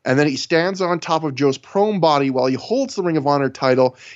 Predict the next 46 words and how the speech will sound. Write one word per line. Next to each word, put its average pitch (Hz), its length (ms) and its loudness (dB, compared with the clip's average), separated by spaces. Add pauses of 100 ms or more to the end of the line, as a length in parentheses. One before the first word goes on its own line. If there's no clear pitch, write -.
and 143 140 2
he 143 60 2
says, 143 260 2
"The 139 120 -2
champ 170 440 0
is 147 160 -2
here." 131 220 -2
You 120 100 -4
know, 113 100 -6
Joe's 131 420 2 (120)
big 135 160 0
catchphrase. 120 880 -4 (540)
The 139 80 2
Rottweilers 160 540 2
pose 175 220 -4
on 156 140 -6
top 156 240 0
of 147 140 -4
an 123 60 -8
unconscious 156 600 -2
Joe. 139 460 0
They 127 60 -4
hold 156 220 0
up 160 80 0
the 143 80 -2
Ring 147 160 0
of 131 100 -2
Honor 135 300 0 (480)
banner 139 420 0
as, 117 80 -6
like, 117 140 -6
a 123 60 -4
big 135 220 -2
photo 156 260 0
opportunity. 143 760 -2 (320)
And 135 220 0
Joe 143 220 4
says, 135 360 0 (120)
"This 143 420 -2 (180)
is 131 200 -4
the 131 40 -8
new 127 180 0
Ring 117 200 0
of 110 100 -2
Honor." 101 280 -6
So 123 540 0